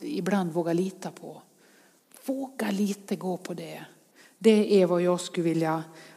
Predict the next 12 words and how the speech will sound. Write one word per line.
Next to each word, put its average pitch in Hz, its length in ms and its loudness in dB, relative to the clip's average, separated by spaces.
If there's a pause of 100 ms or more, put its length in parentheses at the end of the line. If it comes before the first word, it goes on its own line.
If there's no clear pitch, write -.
få 180 120 -6
skicka 202 340 2
med 170 280 0
dig 160 140 -2
till 160 160 -10
idag. 165 360 -8 (920)
Skicka 214 360 0
med 190 280 2
dig 170 420 0
idag 170 640 -2 (500)
och 170 160 0
vidare. 170 540 -2